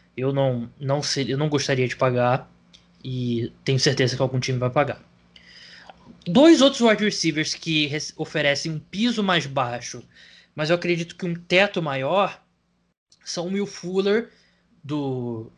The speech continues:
Hu-, Houston Texans, e o Corey Davis, do Tennessee Titans. Por isso eu coloquei até a mesma lista de times. As-, aliás, pro Juju Smith-Schuster, eu coloquei Raiders, que eu acho que eles tendo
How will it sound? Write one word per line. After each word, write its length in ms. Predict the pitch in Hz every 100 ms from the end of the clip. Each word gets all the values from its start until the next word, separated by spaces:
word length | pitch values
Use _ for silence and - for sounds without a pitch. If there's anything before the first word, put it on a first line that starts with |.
| 143
Hu-, 300 | 147 156 127
Houston 240 | 139 151
Texans, 840 | 135 170 175 180 190 185 180 165 151
e 120 | 180
o 80 | 185
Corey 280 | 180 180
Davis, 400 | 180 151 156 147
do 120 | 143 151
Tennessee 360 | 156 156 165
Titans. 680 | 165 120 120 117 120 113 - - - - -
Por 100 | 240
isso 120 | 240
eu 60 | 285
coloquei 300 | 233 214 233
até 120 | 233
a 40 |
mesma 340 | 220 226 202 196
lista 280 | 185 -
de 120 | 180 175
times. 380 | - 160 147
As-, 140 | 160 208
aliás, 300 | 185 196 135
pro 140 | 196
Juju 200 | 170 170
Smith-Schuster, 760 | 190 170 170 - 160 - 170 170 - - - _
eu 100 | 160
coloquei 960 | 156 165 170 165 - 156 151 151 147 143
Raiders, 580 | 143 156 185 208 - -
que 160 | - 160
eu 100 | 143
acho 200 | 139 -
que 200 | 139 135 _ _ _
eles 280 | 131 135 -
tendo 580 | - 139 147 139 135